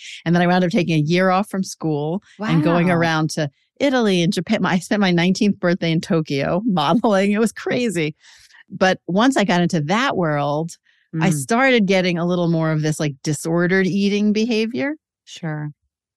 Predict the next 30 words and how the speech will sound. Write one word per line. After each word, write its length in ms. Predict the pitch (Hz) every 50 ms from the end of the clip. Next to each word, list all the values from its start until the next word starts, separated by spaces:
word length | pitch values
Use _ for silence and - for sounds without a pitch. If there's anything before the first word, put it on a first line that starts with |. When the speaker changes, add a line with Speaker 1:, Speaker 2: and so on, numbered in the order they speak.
| _ _ _
Speaker 1:
But 100 | - 202
it 40 | 220 208
was 120 | 208 185
interesting 400 | 214 247 240 240 226 - 202 180
'cause 80 | 185 185
I 100 | 175 165
went 240 | 160 180 180 180 -
back 220 | 180 180 226 233 -
to 120 | - 240
school 480 | - - - 160 151 135 139 151 185 214 202 - _ _ _ _ _ _
and 140 | 180 180 175
then 80 | 170
I 80 | 160 165
was 120 | 160 160
modeling 420 | 170 170 160 170 175 185 185 180 165
just 180 | 175 160 -
in 80 | 180 160
the 80 | 156 151
summers 500 | - - 233 233 226 202 185 180 180 196
on 200 | 165 156 160 156
winter 260 | 156 156 - 165 151
breaks. 480 | 151 151 151 147 - - 143 - -
And 180 | - - 147 147 -
I 60 | -
would 160 | 175 170 151 175
make 180 | 180 190 185
enough 440 | 185 165 165 185 185 170 165 - - -
at 140 | - 156 -
that 240 | - 139 127 - -
time 520 | - 180 160 156 151 143 143 147 147 147